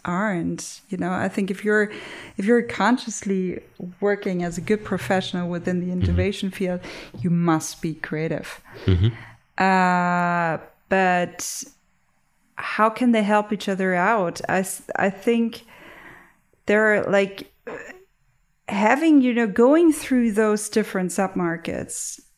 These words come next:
Speaker 1: there are just some qualities behind that are so specific and that
Speaker 2: Mm-hmm.
Speaker 1: they can, they can be beautifully transferred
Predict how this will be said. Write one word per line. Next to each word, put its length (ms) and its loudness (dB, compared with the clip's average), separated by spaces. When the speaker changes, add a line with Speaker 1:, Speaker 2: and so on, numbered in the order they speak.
Speaker 1:
there 220 4
are 80 4
just 300 -2
some 220 2
qualities 960 -2
behind 580 -4
that 160 -4
are 140 0
so 320 -2
specific 880 -6
and 160 -2
that 140 2
Speaker 2:
Mm-hmm. 120 0
Speaker 1:
they 160 -4
can, 300 -2
they 100 0
can 240 -2
be 240 -8
beautifully 600 -2
transferred 680 -4